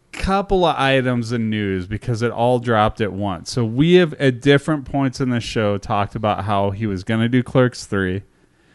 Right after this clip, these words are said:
and he put out a script for Clerks three, and it seemed like they were really close to doing Clerks three.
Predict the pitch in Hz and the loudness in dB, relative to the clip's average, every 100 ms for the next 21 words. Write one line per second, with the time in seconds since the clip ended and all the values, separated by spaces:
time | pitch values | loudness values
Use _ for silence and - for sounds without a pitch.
0 | _ - 95 92 - 113 113 117 113 - | _ -10 -6 -2 0 2 2 2 -2 -2
1 | 117 110 - 104 - 101 92 - 101 90 | 0 0 -4 -8 -2 -2 -2 -6 -4 -2
2 | 92 95 _ - _ _ _ _ 104 101 | -4 -6 _ -20 _ _ _ _ -8 -6
3 | 87 - 120 113 110 110 101 110 117 117 | -6 -4 -2 0 0 0 0 0 0 0
4 | - 139 131 - 110 110 101 - 113 98 | 0 2 2 0 -2 -2 -2 -6 -4 -4
5 | - - 107 95 95 | -6 -8 -4 -2 -4